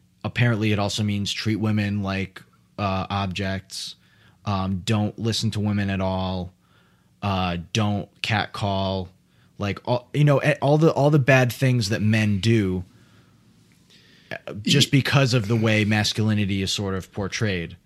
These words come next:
Speaker 1: They're, they think, I, I think that the way that I really break it down in my mind is, like, there are times when it's, uh, useful to act masculine for men and women.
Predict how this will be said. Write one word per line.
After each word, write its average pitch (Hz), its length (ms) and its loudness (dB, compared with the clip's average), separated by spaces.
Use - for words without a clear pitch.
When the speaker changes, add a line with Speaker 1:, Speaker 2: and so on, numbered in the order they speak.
Speaker 1:
They're, 110 260 2
they 107 180 0
think, 117 360 -2
I, 110 100 -4
I 147 60 4
think 220 260 2
that 131 180 0
the 151 60 4
way 165 180 8
that 156 120 6
I 135 60 6
really 139 220 6
break 117 220 2
it 113 80 2
down 113 180 2
in 104 60 4
my 110 140 6
mind 98 260 2
is, 95 160 -4
like, 92 320 -4
there 127 200 4
are 123 60 4
times 139 760 2
when 117 300 2
it's, - 500 -2
uh, 117 100 2
useful 117 500 4
to 104 80 2
act 104 240 -2
masculine 101 720 -4
for - 180 0
men 120 200 4
and 139 220 6
women. - 240 -6